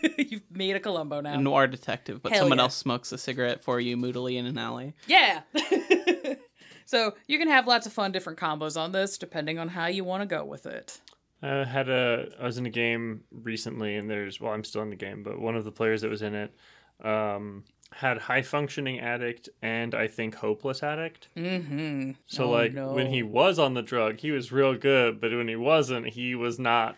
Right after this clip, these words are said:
Speaker 3: very
Speaker 1: It was,
Speaker 3: good.
Speaker 1: it was not chill. So, descending down into the flaw, addiction at one dot. You get a minus one die from all pools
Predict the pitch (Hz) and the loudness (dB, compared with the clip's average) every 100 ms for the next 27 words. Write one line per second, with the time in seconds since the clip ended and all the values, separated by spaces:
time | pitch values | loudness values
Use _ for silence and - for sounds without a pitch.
0 | _ 113 123 123 127 135 127 127 123 180 | _ -4 -4 -2 0 4 6 4 4 2
1 | 185 185 175 170 - 165 156 143 - 196 | 2 2 0 0 0 2 0 -2 2 2
2 | 156 135 - - 165 - 180 202 175 170 | 2 -2 -14 -20 -18 -6 -2 0 0 0
3 | 170 165 156 151 151 160 147 143 151 147 | 2 2 2 -2 -6 -6 -8 -6 -8 -6
4 | 185 180 147 - 170 330 - 170 123 170 | 4 6 6 2 0 2 2 0 -2 0
5 | 220 196 233 214 139 - 160 170 185 151 | 0 2 2 4 2 0 -12 -6 -4 0
6 | 185 208 202 202 190 180 165 143 165 151 | 2 2 0 -4 0 2 2 0 -6 -10
7 | _ 269 330 339 339 339 208 160 - | _ 8 8 4 2 4 4 0 -8